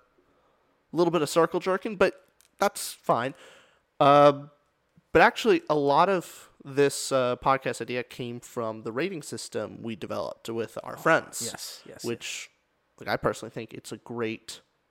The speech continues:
Speaker 1: numerical system to apply to art. 'Cause I think art can really be boiled down to the numbers.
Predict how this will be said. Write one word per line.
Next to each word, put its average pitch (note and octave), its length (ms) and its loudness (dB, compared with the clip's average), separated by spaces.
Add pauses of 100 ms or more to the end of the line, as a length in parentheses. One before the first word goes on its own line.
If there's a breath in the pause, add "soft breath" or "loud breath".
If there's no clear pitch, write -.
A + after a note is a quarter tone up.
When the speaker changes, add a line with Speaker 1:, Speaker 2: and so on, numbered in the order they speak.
(520)
Speaker 1:
numerical B2+ 680 -2
system A2+ 760 -8 (440)
to A2+ 460 -6
apply A#2+ 360 -4
to - 180 -14
art. - 340 -16 (540 soft breath)
'Cause A#2+ 200 -6
I B2 80 -2
think D3 320 -2
art G3+ 200 8
can D3+ 160 -2
really D3+ 220 4
be C3 160 -6
boiled D3 540 6
down A#2+ 480 -4
to A#2 260 -8
the A#2+ 100 -10
numbers. - 640 -2